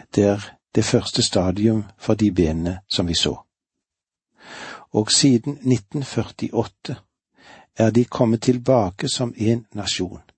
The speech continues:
Men på mange vis er det som et dødt legeme der. De har et flagg, de har en konstitusjon,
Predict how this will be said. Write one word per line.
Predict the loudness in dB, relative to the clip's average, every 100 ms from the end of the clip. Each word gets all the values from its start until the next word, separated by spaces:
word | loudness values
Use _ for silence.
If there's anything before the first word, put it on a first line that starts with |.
| _ _ _ _ _ _ _ _ _ _ -20 -18 -6
Men | 0 0
på | 2 4
mange | 4 4 4
vis | 2 2 2 0 -4 -6
er | 0 2
det | 2 0 -2
som | -2 0 0
et | -2 -6
dødt | -14 -2 0 0 _ -20 -20 _ _ _ _
legeme | 0 2 2 -2 -10
der. | -14 -16 _ _ _ _ _ _ _ _ _ _ _ _ _ -20 -20 -20 _ 2
De | 2
har | 4 2
et | 2 -2
flagg, | -4 -2 0 -2 -6 -20 -20 _ _ _ _ _ _ _ _ _ _ -20 -10 0
de | 2
har | 4 2 4
en | 0
konstitusjon, | -2 -6 -6 -6 -6 -4 -6 _